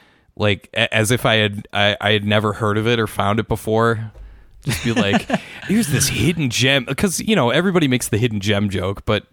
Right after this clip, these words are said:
Speaker 1: it, it would work best with Tetris because, I mean, that game sold, like, eighty-nine million copies worldwide or something stupid like that, so.
Speaker 2: I probably have one right now in my pants.
Speaker 1: I think I'm gonna do the outro like this 'cause, you know,
Speaker 2: Okay.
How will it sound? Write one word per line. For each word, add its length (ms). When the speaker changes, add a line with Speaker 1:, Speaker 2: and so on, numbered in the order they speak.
Speaker 1:
it, 220
it 120
would 180
work 280
best 280
with 200
Tetris 540
because, 300
I 80
mean, 380
that 80
game 140
sold, 260
like, 220
eighty-nine 760
million 400
copies 540
worldwide 640
or 80
something 460
stupid 480
like 180
that, 340
so. 300
Speaker 2:
I 80
probably 260
have 100
one 180
right 160
now 140
in 60
my 120
pants. 440
Speaker 1:
I 120
think 220
I'm 80
gonna 140
do 200
the 120
outro 460
like 240
this 320
'cause, 540
you 60
know, 320
Speaker 2:
Okay. 240